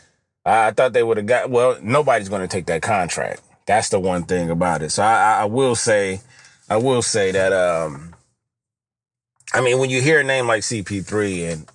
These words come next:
being waived from a team, obviously that comes with him being older.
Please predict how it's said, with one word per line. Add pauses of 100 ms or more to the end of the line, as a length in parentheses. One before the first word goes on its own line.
being
waived
from
a
team,
obviously
that
comes
with
him
being
older.